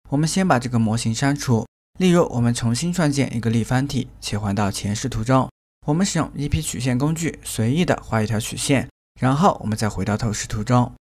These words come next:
我们选择立方体，按下 C 键，鼠标中键在曲线上滑动，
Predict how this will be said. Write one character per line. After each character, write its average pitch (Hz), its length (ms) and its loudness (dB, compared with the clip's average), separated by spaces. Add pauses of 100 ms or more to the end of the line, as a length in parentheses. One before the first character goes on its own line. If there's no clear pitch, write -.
(200)
我 160 80 2
们 196 100 4
选 147 200 0
择 120 120 2
立 135 140 2
方 160 220 0
体， 156 200 -4 (100)
按 107 140 -4
下 107 160 0
C 151 220 -2
键， 151 300 0 (240)
鼠 - 180 -2
标 165 180 0
中 185 200 0
键 185 260 2
在 - 160 -4
曲 - 160 -6
线 117 180 -2
上 113 160 0
滑 110 200 0
动， 127 260 0